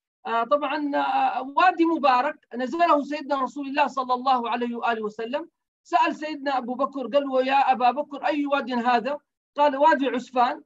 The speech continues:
قال: "لقد مر به، آه، هود وصالح عليهم السلام، وفي رواية مر من هنا،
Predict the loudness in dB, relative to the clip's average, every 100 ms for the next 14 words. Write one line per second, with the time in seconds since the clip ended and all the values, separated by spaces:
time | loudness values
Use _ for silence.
0 | _ 2 4 4 0 -2 0 0 0 -2
1 | 0 -2 -2 -6 _ _ _ _ 2 2
2 | 2 2 0 0 -4 -2 -2 2 4 4
3 | 2 -2 -2 0 0 0 -2 -4 -6 -6
4 | -2 -4 -4 -8 0 4 4 2 -2 0
5 | 0 -2 -4 -2 0 -2